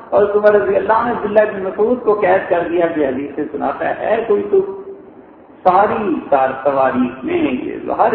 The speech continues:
جگہ حضرت عمر رضی اللہ عنہ کے لیے خط ملے گا کہ انہوں نے کہا، "موقع والو، میں تمہاری تعلیم کے لیے عبداللہ بن مسعود کو بھیج رہا ہوں، واؤ سر تو علامتی"، اور عمر اپنی جان کی قربانی دے کے اس شخص کو بھیج رہا ہے۔ مطلب یہ تھا کہ مدینہ منورہ میں ان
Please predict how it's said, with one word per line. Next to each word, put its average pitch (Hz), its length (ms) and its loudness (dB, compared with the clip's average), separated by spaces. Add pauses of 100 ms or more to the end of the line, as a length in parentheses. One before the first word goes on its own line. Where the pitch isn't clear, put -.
(140)
جگہ 254 220 6
حضرت 196 300 2
عمر 156 180 0
رضی 147 180 -2
اللہ 135 160 -2
عنہ 135 200 -8
کے 139 60 -6
لیے 127 100 -2
خط 151 280 -2
ملے 123 240 -4
گا 151 200 0 (380)
کہ 160 60 0
انہوں 147 200 4
نے 127 60 -4
کہا، 139 120 4 (120)
"موقع 139 180 0
والو، 139 480 2 (340)
میں 143 240 0
تمہاری 139 340 0 (120)
تعلیم 147 520 2
کے 170 160 0
لیے 151 120 6
عبداللہ 127 300 0
بن 120 280 -2
مسعود 123 380 -4
کو 107 60 -2
بھیج 120 320 0
رہا 151 140 0
ہوں، 185 160 -2 (320)
واؤ 143 480 4
سر 170 240 4
تو 180 100 4
علامتی"، 135 720 0
اور 139 140 2 (160)
عمر 156 200 -2
اپنی 139 320 -2
جان 120 360 -2
کی 123 140 -6
قربانی 139 520 0
دے 147 120 2
کے 139 220 -6
اس - 120 -14
شخص - 260 -8
کو 107 80 -4
بھیج 104 300 -2
رہا 139 200 -2
ہے۔ - 320 -12 (180)
مطلب 175 300 0
یہ 147 120 0
تھا 190 240 2
کہ 190 100 -4
مدینہ 147 240 -4
منورہ 127 340 0
میں 143 140 -2
ان 131 80 0